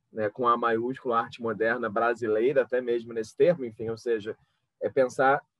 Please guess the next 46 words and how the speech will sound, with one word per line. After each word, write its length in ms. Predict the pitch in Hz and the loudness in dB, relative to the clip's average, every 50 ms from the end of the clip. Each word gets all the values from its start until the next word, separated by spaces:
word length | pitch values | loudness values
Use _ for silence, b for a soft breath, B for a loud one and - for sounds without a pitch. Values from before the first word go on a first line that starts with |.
| _ _ - _ | _ _ -20 _
de 120 | _ _ - | _ _ -8
certa 200 | 139 127 - 135 | -8 -4 -2 -2
maneira, 460 | 127 127 123 123 123 127 123 131 127 - - | 0 0 2 2 2 4 4 4 2 2 -2
uma 360 | 127 127 131 131 131 127 123 | -4 -4 -2 -2 -2 -2 -2
história 420 | 127 - - - 135 143 151 151 | -4 -4 -2 2 2 4 4 4
das 200 | 139 135 123 110 | 2 2 0 0
instituições 800 | 139 156 160 - - 151 135 - - - 147 139 170 185 185 165 | -4 -8 -8 -8 -6 -6 -6 -6 -4 -2 0 0 0 0 -4 -2
de 120 | - 127 120 | 0 2 2
arte 600 | 120 131 147 - - - - - 127 120 113 113 _ _ _ _ _ - | 2 2 0 -2 -6 -14 -10 -6 -6 -6 -6 -8 _ _ _ _ _ -10
no 80 | 120 | -4
Brasil, 680 | 117 123 120 113 110 110 - 123 143 160 165 165 156 147 | -2 0 0 0 -2 -4 -4 -2 0 0 0 0 -2 -4
em 180 | 123 127 127 131 | -4 -6 -8 -10
São 260 | 127 - 120 113 113 | -10 -8 -8 -8 -6
Paulo, 560 | 110 123 123 143 156 156 156 160 156 156 147 - _ _ _ _ _ _ | -2 0 0 2 0 0 -2 -2 -4 -6 -8 -10 _ _ _ _ _ _
e 80 | - 123 | -2 -2
a 40 | 135 | -2
história 280 | 131 - - 147 151 147 | 0 2 2 2 2 2
também 240 | 151 139 143 156 156 | 0 -4 -6 -6 -6
dos 200 | 147 143 - - | -8 -10 -14 -8
prêmios 500 | _ - 147 151 185 202 185 160 135 113 | _ 0 0 2 2 0 0 -2 -4 -2
de 100 | 120 120 | -2 0
arte, 400 | 117 131 151 156 147 135 - 123 | 0 0 0 -2 -6 -12 -10 -6
né? 60 | 117 | -6
Eu 60 | 113 | -6
achei 160 | 107 110 123 | -6 -6 -8
muito 160 | 117 139 165 | -8 -8 -6
interessante 500 | 170 160 139 135 - - 143 143 143 143 | -4 -2 -2 -2 -2 -4 -6 -6 -6 -6
perceber 580 | _ 135 131 - - 127 107 110 117 120 135 139 - _ _ _ _ _ _ _ _ _ _ _ _ _ _ _ _ | _ -8 -8 -6 -6 -6 -4 -2 -2 -2 -4 -6 -10 _ _ _ _ _ _ _ _ _ _ _ _ _ _ _ _
como 180 | - 127 123 | -6 -6 -6
que 60 | 135 131 | -6 -6
a 20 | |
sua 160 | 117 - 127 | -4 -4 -4
tese, 320 | - - 131 131 123 - 113 | -2 0 0 0 0 -2 -2
por 140 | 139 135 | -2 -2
exemplo, 520 | 127 113 107 123 120 117 113 113 113 107 - _ _ _ _ _ _ _ _ _ _ _ - | -2 -2 -2 -2 -2 -2 -4 -4 -4 -4 -6 _ _ _ _ _ _ _ _ _ _ _ 0
tem 160 | 131 139 147 | 2 2 2
a 40 | 139 | 2
ver 140 | 139 131 127 | 2 0 0
com 140 | 135 131 | 0 -4
o 60 | 127 120 | -4 -2
prêmio 260 | 127 127 123 123 120 | -2 -2 -2 0 0
Lerner 680 | 120 123 135 151 165 160 160 151 147 151 151 151 - - | 2 2 2 2 0 -2 -4 -4 -4 -4 -4 -4 -8 -6
e, 100 | 127 131 | -2 -2
ao 80 | 127 120 | -2 -2
mesmo 300 | 123 127 123 123 131 117 | -2 -6 -8 -10 -12 -8
tempo, 640 | 113 127 123 127 131 135 135 - 127 120 123 123 | -6 -2 -2 -2 -2 -4 -4 -2 -2 -2 -2 -2